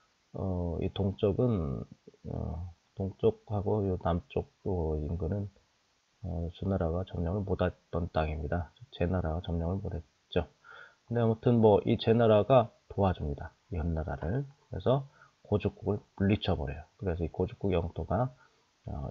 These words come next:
이 연나라 영토로 이렇게 표시된 겁니다. 여러분들 혹시 백이하고 숙제라는 사람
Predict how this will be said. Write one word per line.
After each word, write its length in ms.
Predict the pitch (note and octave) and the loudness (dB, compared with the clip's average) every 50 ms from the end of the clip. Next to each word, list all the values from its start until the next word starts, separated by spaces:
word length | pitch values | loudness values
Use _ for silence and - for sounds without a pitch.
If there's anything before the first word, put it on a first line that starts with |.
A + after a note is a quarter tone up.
| - | -6
이 140 | - E2+ D#2+ | -4 -4 -2
연나라 440 | D#2+ E2 F#2 F#2 F2+ F#2 E2+ E2+ D#2+ | -2 0 0 0 0 0 0 0 0
영토로 720 | D2+ D2+ E2 - - - - D2 E2 A#2 B2+ B2+ A#2+ G2+ | -2 -4 -6 -8 -10 -6 -2 0 0 0 0 -2 -4 -6
이렇게 180 | - - - - | -10 -14 -8 -6
표시된 360 | A2 A2 - - - F2+ F2 | -6 -6 -4 -4 -6 -6 -4
겁니다. 420 | - D#2+ E2 - - - - E2 - _ _ _ _ _ _ _ _ _ _ _ _ _ _ _ _ _ _ _ _ _ - - _ _ - | -6 -8 -8 -10 -12 -12 -14 -14 -16 _ _ _ _ _ _ _ _ _ _ _ _ _ _ _ _ _ _ _ _ _ -20 -20 _ _ 2
여러분들 420 | A#2+ A#2 B2 C3+ C#3 C#3+ C#3 D#3 C#3 | 4 8 8 8 8 8 6 6 6
혹시 420 | C#3 C#3 C#3 - - D3 C3+ - | 6 4 2 4 4 6 6 6
백이하고 640 | - - G#2 A2 A2 - C#3+ D#3 E3 D#3 D3+ C#3+ C#3 | 4 4 4 4 4 4 4 6 6 6 6 2 -2
숙제라는 1080 | - - _ - - C#3 C3+ C3 B2 A2 G2+ G2 F#2+ F#2+ F#2 F2+ E2+ D#2+ D#2+ D#2+ E2 | -10 -14 _ 0 2 4 6 6 6 6 4 4 4 4 4 2 2 2 0 -2 -2
사람 340 | F2+ F#2+ F#2 F2 D#2+ D2 | -2 0 0 0 0 -2